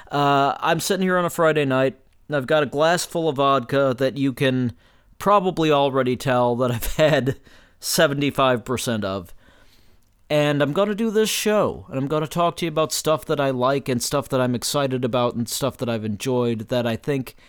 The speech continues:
maybe you'll dig too. And that's, that's kinda great, and that's kinda fun. I'm just, I'm just,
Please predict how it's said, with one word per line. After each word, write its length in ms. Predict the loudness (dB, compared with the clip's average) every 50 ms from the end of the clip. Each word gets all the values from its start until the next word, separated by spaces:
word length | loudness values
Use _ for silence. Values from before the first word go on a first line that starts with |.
| _ -18 -10
maybe 360 | -6 -2 0 0 0 0 -2 -4
you'll 380 | -2 0 2 2 2 2 -2
dig 460 | -4 -2 0 0 0 0 -2 -6 -12 -12
too. 400 | -8 -6 -6 -6 -6 -8 -12 -16 _ _ _ _ _ _ _ _ _ _ _ _ _ _ _ _ _ _ _ _ _ _ _ _ _ _ _ _ _ _ _ _ _ -4
And 180 | -2 0 2
that's, 600 | 2 2 2 2 0 -2 -4 -4 -4 -6 -8 -10 -6
that's 220 | -2 -2 -2 -2 0
kinda 280 | 0 0 0 0 -2
great, 420 | -4 -4 -2 -2 -2 -2 -4 -6 -6
and 100 | -4 -4
that's 160 | -4 -4 -6
kinda 260 | -4 -2 -2 -2 -2
fun. 420 | -4 -4 -2 -2 -2 -2 -2 -4 -4
I'm 160 | -2 -2 -2
just, 460 | -2 -2 -2 -2 -2 -4 -4 -6 -8 _ -4
I'm 160 | -4 -2 0
just, 360 | 0 -2 -2 -2 -4 -6 -10